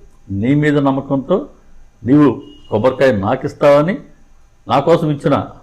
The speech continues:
ఆ కొబ్బరికాయ ఏది?" అని బాబా గారు అడిగి, వీరి కొబ్బరికాయ ఇచ్చిన విషయాన్ని వారు తెలపడం జరిగింది. అలా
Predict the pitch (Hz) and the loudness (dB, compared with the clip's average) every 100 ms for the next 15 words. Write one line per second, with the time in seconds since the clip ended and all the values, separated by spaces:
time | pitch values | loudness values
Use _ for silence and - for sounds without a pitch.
0 | - - 104 - 139 180 185 147 180 180 | -20 -18 -12 -6 -2 0 0 2 2 0
1 | 120 - - - - - - 107 113 113 | -4 -14 -20 -20 -20 -18 -10 -2 0 0
2 | 101 98 107 143 113 110 - - - _ | -2 -2 -2 0 0 -2 -10 -20 -20 _
3 | - - 127 131 - 127 127 151 143 135 | -20 -8 -2 -2 -2 -4 0 2 2 0
4 | 131 123 123 131 117 98 - - - - | -2 -4 -2 -4 -2 -6 -8 -16 -18 -18
5 | - 101 98 101 104 110 92 - - - | -4 -4 -2 -4 -4 -6 -6 -12 -20 -20
6 | - - 95 90 85 78 - - - - | -20 -14 -10 -10 -12 -16 -20 -20 -20 -20
7 | - 101 139 143 117 | -16 -4 2 2 2